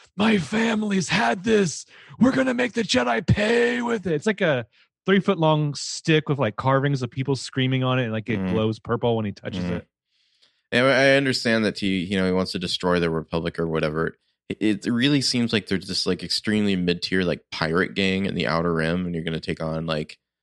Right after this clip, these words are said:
Speaker 2: you know, ten thousand planets or whatever. It's like, whatever.
Speaker 1: I, I almost turned it off when we got their name, but then I was like, "Hold on, hold on." Star Wars villains in the E U have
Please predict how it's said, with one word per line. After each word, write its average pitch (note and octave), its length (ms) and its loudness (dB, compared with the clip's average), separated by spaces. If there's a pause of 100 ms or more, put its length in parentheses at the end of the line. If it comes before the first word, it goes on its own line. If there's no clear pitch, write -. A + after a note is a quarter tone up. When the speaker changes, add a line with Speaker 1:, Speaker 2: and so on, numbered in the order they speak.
(280)
Speaker 2:
you D#2+ 120 -4
know, D2 440 -4
ten E2+ 180 -4
thousand E2+ 380 -2
planets E2 420 -2
or F#2 60 -4
whatever. F2+ 260 0
It's E2+ 160 -2
like, - 120 -8
whatever. - 460 -6 (680)
Speaker 1:
I, D#3+ 160 0
I D#3+ 140 2
almost G3 340 0
turned G3 160 -2
it D3 80 -2
off A#2+ 280 0
when A#2+ 80 -6
we A#2 80 -2
got A#2 200 -2
their C3 120 -2
name, G#2 360 -4 (640)
but D3 80 2
then E3 100 4
I E3 120 4
was D#3+ 160 0
like, C#3 220 2
"Hold D#3+ 280 2
on, A#2 300 0 (420)
hold C3 280 0
on." G2+ 260 -2 (420)
Star A#2+ 320 2
Wars C3+ 220 4
villains B2+ 560 0
in A#2+ 100 -6
the A#2 80 -2
E B2 140 -2
U A2+ 240 0
have G#2 120 -2